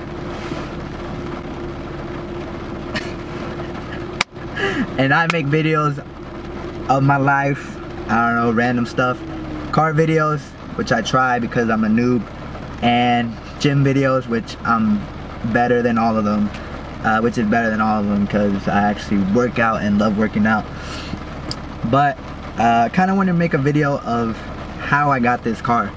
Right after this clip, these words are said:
Um, so since I could remember, I know, I knew that I've always wanted this car. Like, I've, this has been my, my dream car, like, since I could remember. And at that time, it was a three fifty Z,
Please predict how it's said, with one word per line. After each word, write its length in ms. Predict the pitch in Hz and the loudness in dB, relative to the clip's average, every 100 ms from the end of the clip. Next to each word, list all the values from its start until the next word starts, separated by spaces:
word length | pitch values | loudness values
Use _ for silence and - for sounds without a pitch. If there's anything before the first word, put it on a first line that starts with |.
| - - - - - - | -10 -10 -10 -10 -10 -4
Um, 460 | 107 107 104 104 101 | 2 2 4 2 0
so 500 | - 117 110 104 101 - - | 0 2 2 2 -2 -6 -8
since 300 | - 185 190 | 2 2 4
I 100 | 180 | 2
could 160 | 165 | 4
remember, 640 | 139 131 135 143 131 117 - | 4 4 4 4 2 2 -2
I 240 | 107 120 123 | 0 2 2
know, 360 | 123 123 127 - | 2 2 2 2
I 180 | 127 139 | 2 4
knew 440 | 135 143 135 127 - - - - | 4 4 2 0 -6 -12 -12 -2
that 140 | 113 | 2
I've 320 | 123 117 92 - | 4 2 -2 0
always 540 | 120 127 127 127 117 | 4 4 4 2 0
wanted 340 | 117 117 113 | 2 2 4
this 140 | 107 104 | 2 2
car. 260 | 123 107 | 2 2
Like, 160 | 101 101 - - - - - - | 0 -2 -4 -10 -10 -10 -12 -6
I've, 440 | 113 113 101 - 123 | -2 0 -2 -2 0
this 180 | 131 | 0
has 80 | - | 2
been 180 | 131 123 | 2 4
my, 200 | 117 98 - - - - | 2 0 -2 -10 -6 0
my 100 | 107 | 2
dream 340 | 98 123 120 | 4 4 2
car, 340 | 107 117 110 107 | 2 2 2 2
like, 240 | 104 101 - | 0 -2 -4
since 280 | - 120 123 | -2 0 2
I 80 | 117 | 0
could 140 | 113 | 2
remember. 460 | 107 110 110 104 - - - - - - - - - - | 4 4 4 2 -2 -10 -10 -10 -10 -10 -10 -10 -8 0
And 400 | 113 110 110 - | 2 4 2 2
at 160 | 113 120 | 0 2
that 220 | 143 143 | 2 2
time, 280 | 147 135 131 | 2 2 2
it 60 | 127 | 2
was 120 | 120 | 0
a 60 | |
three 240 | 95 135 131 | 0 2 2
fifty 500 | - 151 147 127 113 | 2 0 2 2 2
Z, 300 | 110 113 | 4 4